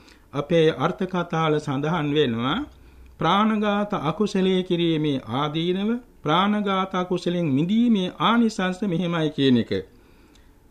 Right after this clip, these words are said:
පාණාතිපාත කියන මේ අකුසලයේ භාවිත බහුලීකෘත කළ අය සසරදී අවීචයට යනවා,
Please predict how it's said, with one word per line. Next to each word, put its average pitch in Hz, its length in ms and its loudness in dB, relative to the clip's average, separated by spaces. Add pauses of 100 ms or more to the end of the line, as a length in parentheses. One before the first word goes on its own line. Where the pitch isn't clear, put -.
(960)
පාණාතිපාත 208 1040 2 (760)
කියන 185 300 4
මේ 180 240 0
අකුසලයේ 175 600 0
භාවිත 180 500 -2
බහුලීකෘත 165 840 -2
කළ 143 240 -2 (100)
අය 139 200 0 (580)
සසරදී 135 720 0 (840)
අවීචයට 160 640 2
යනවා, 120 460 -4